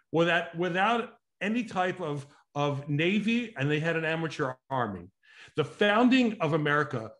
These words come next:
was nothing short of a miracle. And the sacrifices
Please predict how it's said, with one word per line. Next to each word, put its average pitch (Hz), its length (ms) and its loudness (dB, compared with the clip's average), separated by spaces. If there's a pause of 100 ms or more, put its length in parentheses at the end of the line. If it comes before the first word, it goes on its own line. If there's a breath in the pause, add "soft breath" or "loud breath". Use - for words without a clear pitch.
was 147 180 4
nothing 202 320 2
short 180 260 0
of 139 100 0
a 143 40 2
miracle. 143 560 0 (400 soft breath)
And 156 140 -4
the 143 60 -4
sacrifices 202 1200 -2